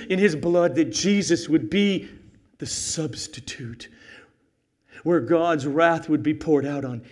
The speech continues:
him against every sinner and all their sins who would ever believe in him. And that his son's perfect human life lived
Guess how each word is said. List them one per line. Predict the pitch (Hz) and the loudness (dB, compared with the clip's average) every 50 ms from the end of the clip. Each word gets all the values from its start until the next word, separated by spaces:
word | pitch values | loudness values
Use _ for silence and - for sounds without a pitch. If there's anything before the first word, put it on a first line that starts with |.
| - - - | -20 -20 -12
him | - - 160 254 294 302 294 240 190 160 - - - - | -2 8 12 12 12 12 12 12 10 8 0 -4 -4 0
against | - 196 131 120 214 196 - - - - - - - - _ - - | 0 2 4 4 4 4 4 2 -6 -12 -14 -16 -20 -20 _ 0 6
every | 262 320 330 302 226 208 269 302 269 | 10 10 10 10 10 12 12 12 12
sinner | - - 285 - 247 240 202 175 160 | 12 8 4 6 8 8 8 8 4
and | 165 - - - 147 151 | 2 0 -6 -4 -2 0
all | 151 156 170 175 165 | 2 4 4 4 4
their | 156 170 165 165 | 4 4 4 2
sins | 160 - - 156 143 131 123 123 113 - - - - - | 0 -2 -2 0 0 0 -2 -6 -8 -10 -14 -20 -16 -8
who | - 135 | -6 -6
would | 120 113 117 | -4 -4 -6
ever | - 135 127 110 127 | -8 -10 -8 -8 -8
believe | 117 110 117 120 139 139 113 113 | -8 -8 -10 -10 -10 -10 -12 -12
in | 107 104 | -16 -16
him. | 101 113 110 104 _ _ _ _ _ _ _ _ _ _ _ _ _ _ _ _ _ _ _ _ _ _ _ _ _ _ _ _ _ _ _ _ _ _ _ _ _ _ _ - - - - | -16 -16 -18 -18 _ _ _ _ _ _ _ _ _ _ _ _ _ _ _ _ _ _ _ _ _ _ _ _ _ _ _ _ _ _ _ _ _ _ _ _ _ _ _ -20 -20 -20 -18
And | 127 120 117 | -16 -14 -12
that | 123 127 - - _ _ _ _ _ _ _ _ | -12 -14 -14 -18 _ _ _ _ _ _ _ _
his | - - 123 120 | -10 -8 -8 -8
son's | - - 139 135 135 135 131 127 123 120 117 - - _ _ _ _ - | -6 -6 -6 -6 -6 -8 -10 -10 -10 -12 -14 -18 -20 _ _ _ _ -18
perfect | - 139 131 117 - - 131 120 - _ | -14 -12 -12 -14 -14 -16 -20 -20 -20 _
human | - - - 139 131 120 117 113 110 107 107 104 104 107 | -20 -14 -10 -8 -8 -8 -8 -10 -12 -12 -14 -14 -14 -14
life | 110 110 113 110 98 - _ _ - | -14 -14 -14 -16 -16 -18 _ _ -20
lived | 98 98 104 104 104 98 87 85 - _ _ _ _ _ | -18 -16 -16 -16 -16 -16 -18 -18 -20 _ _ _ _ _